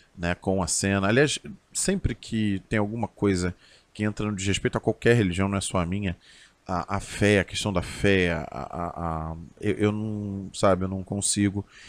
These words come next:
Entendo, vou ter que respeitar o Spielberg, quem sou eu, não é isso, mas é, não concordo, não, acho que não, não é necessário. Então, queria deixar claro a todos que tem uma cena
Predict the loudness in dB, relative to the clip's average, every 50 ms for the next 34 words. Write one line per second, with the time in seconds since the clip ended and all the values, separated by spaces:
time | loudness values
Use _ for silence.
0 | -18 _ -6 -6 -6 -4 2 4 6 6 6 6 6 6 4 6 6 4 2 0
1 | 0 0 0 0 0 -4 -2 2 2 2 2 2 0 -2 0 4 6 6 8 8
2 | 8 6 6 6 6 4 4 2 0 0 0 0 2 2 4 4 4 4 2 0
3 | 0 0 -4 -2 -2 0 4 4 6 6 6 6 4 2 -6 -18 -18 -20 -18 -10
4 | -6 -2 0 2 2 4 6 6 6 6 4 2 4 4 2 2 2 0 -6 -6
5 | -4 -2 0 2 2 4 2 2 2 2 4 4 6 6 4 4 2 0 -2 -2
6 | -4 -6 -2 -2 -2 0 4 4 4 4 4 2 0 -2 -2 -4 -6 -8 -10 -10
7 | -12 -14 -18 -20 -20 -14 -12 -10 -10 -10 -12 -16 -14 -10 -8 -8 -6 -6 -8 -10
8 | -12 -14 _ _ -20 -20 -20 _ _ -4 -2 0 2 2 2 2 2 2 4 4
9 | 4 4 4 2 2 0 -2 -6 -10 _ _ _ _ _ _ -14 -14 -10 -4 0
10 | 0 0 0 -2 -4 -2 -2 0 2 4 4 6 6 6 4 2 0 0 0 -2
11 | 0 2 4 6 6 6 4 2 0 2 2 4 4 4 2 -2 -6 -4 -6 -6
12 | -4 -4 -4 -4 -2 0 0 2 2 2 2 0 0